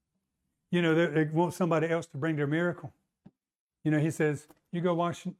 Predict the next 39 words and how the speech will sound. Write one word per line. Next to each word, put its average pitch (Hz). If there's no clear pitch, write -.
you 160
go 165
wash 151
seven 151
times 143
in 131
the 127
Jordan." 123
And 165
it 165
offends 147
him. 101
Now, 175
this 196
is 135
such 160
an 143
interesting 147
thing, 131
too. 160
You 170
know, 185
many 160
times 170
when 135
you're 151
believing 147
God 143
for 127
a 123
miracle, 147
you're 151
asking 147
and 139
praying, 151
either 170
through 196
the 185
word 214